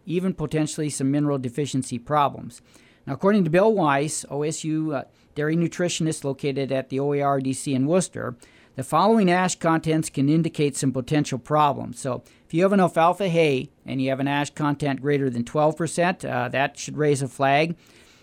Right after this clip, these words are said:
Uh, if it's greater than eleven percent in alfalfa silage, that could be a concern. And if it's greater than nine percent in grass hay, uh, that can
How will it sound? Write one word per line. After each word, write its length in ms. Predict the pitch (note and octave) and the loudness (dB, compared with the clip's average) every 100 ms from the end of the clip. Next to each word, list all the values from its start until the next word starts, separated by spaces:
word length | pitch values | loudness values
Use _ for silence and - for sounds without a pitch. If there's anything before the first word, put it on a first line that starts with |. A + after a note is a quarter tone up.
| _ | _
Uh, 240 | A#2+ B2+ B2 | -4 -2 -2
if 40 | |
it's 140 | C3 - | -4 -2
greater 320 | D3 D#3 D3+ | 2 2 2
than 160 | C3 C3 | 0 2
eleven 400 | C3 E3 F#3 F3 | 4 2 2 -4
percent 420 | D3+ - E3 D#3 | -4 -2 -2 -2
in 200 | B2+ A#2 | -4 -4
alfalfa 500 | B2 - C3 D#3 - | -8 -2 -2 0 -2
silage, 460 | - D#3+ E3+ F#3 | 0 2 2 0
that 180 | E3 D#3+ | -2 -2
could 160 | E3 C#3 | -4 -2
be 140 | D3+ | -2
a 60 | D#3 | 0
concern. 540 | D3+ C#3 E3+ E3+ F3+ - - - _ - | -2 -2 2 4 2 -2 -20 -20 _ 0
And 160 | G#3 | 2
if 80 | G3+ | 2
it's 160 | F#3 - | -2 0
greater 280 | F#3+ G3 | 2 4
than 220 | E3+ D3 C#3+ | 4 2 2
nine 320 | D#3+ A3+ A#3 | 2 4 4
percent 400 | C#3+ - C3 B2 | 2 -4 -6 -2
in 120 | C3 | -4
grass 420 | C#3 D#3+ F3+ - | 0 2 2 0
hay, 300 | B2+ B2+ C3+ _ _ _ _ | -4 -4 -6 _ _ _ _
uh, 280 | B2+ C3 C3+ | -2 2 2
that 240 | C#3 F3 - | 2 0 0
can 160 | C#3 | -2